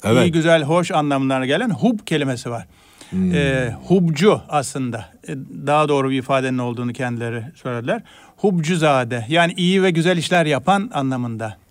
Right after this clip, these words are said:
Speaker 1: Yapanın oğlu.
Speaker 2: Nun
Speaker 1: Zade,
Speaker 2: oğlu, evet.
Speaker 1: evet.
Speaker 2: Zaten dedelerden gelen bir lakap bu.
Speaker 1: Zaten, e,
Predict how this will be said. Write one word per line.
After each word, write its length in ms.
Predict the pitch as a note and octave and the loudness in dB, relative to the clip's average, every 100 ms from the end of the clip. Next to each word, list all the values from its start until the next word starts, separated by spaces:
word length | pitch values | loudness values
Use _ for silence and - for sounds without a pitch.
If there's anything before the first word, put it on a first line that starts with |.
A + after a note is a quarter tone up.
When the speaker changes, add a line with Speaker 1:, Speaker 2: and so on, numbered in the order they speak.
| - | -8
Speaker 1:
Yapanın 380 | G#2+ G2+ A2 F3+ | -6 -2 0 4
oğlu. 340 | D3 A2 G#2 F2 - - | 6 6 4 0 -10 -4
Speaker 2:
Nun 160 | E3+ G3 | 0 2
Speaker 1:
Zade, 280 | E3 G2 | 4 4
Speaker 2:
oğlu, 60 | - | 2
evet. 200 | E3 D3 | 2 2
Speaker 1:
evet. 120 | F#2+ - - | 2 -2 -4
Speaker 2:
Zaten 400 | E3 G#3 A3 E3 | 0 2 2 2
dedelerden 520 | D#3+ F3 F3 F3+ G3 | 2 4 4 2 0
gelen 280 | D3+ B2+ A#2+ | -2 -2 -4
bir 60 | A#2+ | -6
lakap 320 | A#2 A#2+ A2 G#3 | -6 -8 -6 -6
bu. 160 | C4 | -6
Speaker 1:
Zaten, 440 | - F#2+ G#2 C#3 C3 | -6 -4 0 0 0
e, 160 | - | 0